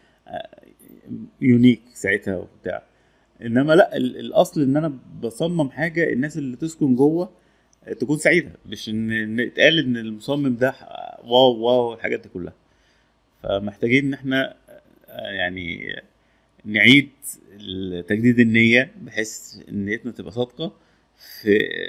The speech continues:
إن كل تصميم بعمله يقربني لربنا، وهستخدم كل التكنولوجيات الحديثة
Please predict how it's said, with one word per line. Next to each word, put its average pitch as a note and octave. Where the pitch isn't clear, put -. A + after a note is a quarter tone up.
إن A2+
كل D3+
تصميم D3
بعمله D#3
يقربني A#2+
لربنا، C#3+
وهستخدم A2
كل F3
التكنولوجيات C#3+
الحديثة E3+